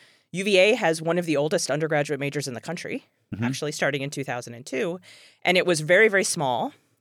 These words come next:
Speaker 1: and only twenty-five students could get in. And, you know, the faculty met in the college, and we were becoming frustrated just as the students were, right? Why was this major so small, and why weren't we really investing in growing it?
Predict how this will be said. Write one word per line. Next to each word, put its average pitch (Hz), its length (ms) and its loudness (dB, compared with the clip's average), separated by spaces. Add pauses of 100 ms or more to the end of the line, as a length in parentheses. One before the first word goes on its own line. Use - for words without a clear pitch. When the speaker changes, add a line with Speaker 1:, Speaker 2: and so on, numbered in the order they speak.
(140)
Speaker 1:
and 147 140 -2
only 165 140 0
twenty-five 180 400 -2
students - 540 -6 (380)
could 156 160 -6
get 135 160 0
in. 90 260 -10 (580)
And, 156 640 2
you 160 100 -4
know, 151 120 0
the 156 80 -2
faculty 208 400 2
met 170 280 2
in 160 80 -2
the 156 60 -2
college, 151 560 0
and 147 320 -2
we 240 120 0
were - 100 2
becoming 220 320 0
frustrated 180 480 -2
just - 180 -2
as 175 100 -6
the 175 80 -10
students 214 400 -6
were, - 180 -10 (260)
right? 151 180 0
Why 185 140 6
was 208 160 2
this 196 140 -4
major 170 220 -4
so 156 120 -4
small, 143 340 -4
and 147 140 -4
why 170 120 -2
weren't 175 220 0
we 151 120 -2
really 143 260 -2
investing 139 640 -4 (260)
in 175 100 -4
growing 151 380 2
it? - 240 -10